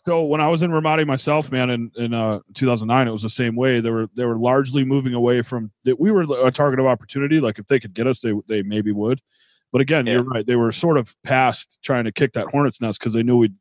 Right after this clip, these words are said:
Speaker 1: we'd, we'd crush 'em. Um, so they started, they just started to hit people of influence, right? Like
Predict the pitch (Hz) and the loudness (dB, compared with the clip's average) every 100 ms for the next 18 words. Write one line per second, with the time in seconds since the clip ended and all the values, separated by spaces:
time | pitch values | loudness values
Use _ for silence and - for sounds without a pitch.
0 | - 113 98 _ - 117 - 143 135 76 | -4 -4 -4 _ -8 -8 -2 0 0 -4
1 | - _ _ _ _ _ 104 104 92 - | -14 _ _ _ _ _ -2 -2 -2 -2
2 | 131 120 113 143 135 110 131 147 180 - | 0 0 0 0 0 0 -2 0 0 0
3 | 165 156 131 104 151 - 156 147 127 117 | 0 2 0 0 -2 -2 -2 0 0 0
4 | 113 180 123 107 - 107 113 104 104 - | -2 -2 -2 -6 -6 -4 -4 -2 -6 -8